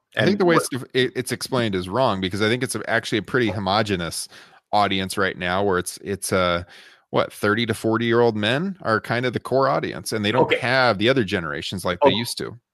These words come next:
Speaker 2: Okay, what the, the diversity is like this. There's basically two fan base. It, it's not like, I, I don't look, in terms of diversity, I don't look at, at it in terms of race, gender, whatever.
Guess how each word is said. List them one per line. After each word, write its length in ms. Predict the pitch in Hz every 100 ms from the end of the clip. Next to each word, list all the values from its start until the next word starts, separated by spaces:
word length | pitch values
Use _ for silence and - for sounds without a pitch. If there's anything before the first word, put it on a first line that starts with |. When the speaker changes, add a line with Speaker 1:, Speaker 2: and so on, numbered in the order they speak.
| -
Speaker 2:
Okay, 220 | 127 120
what 400 | 110 110 131 127
the, 160 | 120 -
the 200 | 110 123
diversity 840 | 123 110 - 135 170 - 139 120
is 260 | - 110 101
like 260 | 92 78
this. 580 | 95 82 - - - - _ _ _ -
There's 180 | 113 104
basically 480 | 131 131 110 117 107
two 340 | - 98 95 _ -
fan 260 | 90 82
base. 220 | - - -
It, 120 | 120
it's 340 | - 127 -
not 300 | 165 170 170 -
like, 460 | 123 104 95 - - _ _ _ _ _ _ _ -
I, 140 | 120 127
I 140 | 160
don't 260 | 196 180 131
look, 360 | 120 113 - -
in 100 | 120
terms 240 | 160 160
of 80 | 156
diversity, 520 | 123 107 107 104 127 -
I 140 | 113
don't 240 | 139 117 113
look 220 | 110 107
at, 80 | 98 110
at 200 | 101 98
it 120 | 98
in 140 | 120 107
terms 400 | - 107 104 104
of 340 | 98 98 90 - _ _ _ _ -
race, 600 | 104 104 107 101 - -
gender, 720 | - 107 98 95 92 90 92 - _
whatever. 460 | 101 87 87 69